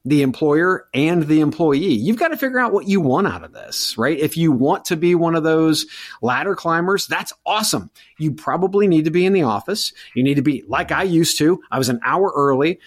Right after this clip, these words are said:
I was, I stayed an hour late. I was the last one out of the office, and I drove, you know, I had a commute of an hour one way, right?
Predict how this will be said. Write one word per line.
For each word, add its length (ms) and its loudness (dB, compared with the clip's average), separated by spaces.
I 120 -2
was, 240 -4
I 220 -2
stayed 380 0
an 160 2
hour 480 0
late. 400 0
I 60 0
was 120 -4
the 80 -2
last 320 -2
one 140 -2
out 120 0
of 60 2
the 100 4
office, 460 -2
and 340 0
I 380 0
drove, 600 2
you 80 2
know, 80 2
I 60 0
had 80 -2
a 60 -6
commute 300 0
of 120 -2
an 80 -2
hour 420 -2
one 300 0
way, 380 0
right? 300 -2